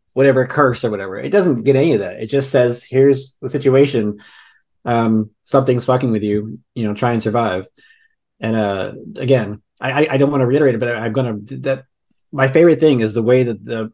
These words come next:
you kind of get the sense that this boat grows to respect him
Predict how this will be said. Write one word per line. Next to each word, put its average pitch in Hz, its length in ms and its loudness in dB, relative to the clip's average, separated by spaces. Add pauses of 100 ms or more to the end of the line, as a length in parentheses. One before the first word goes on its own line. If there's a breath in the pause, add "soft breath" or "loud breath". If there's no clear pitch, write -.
you 135 160 -4
kind 156 240 0
of 143 100 2
get 147 100 0
the 147 80 -6
sense 135 280 -2
that 123 60 -8
this 117 180 -8
boat 127 400 0 (520)
grows 135 320 4
to 139 120 0
respect 131 460 0
him 98 280 -8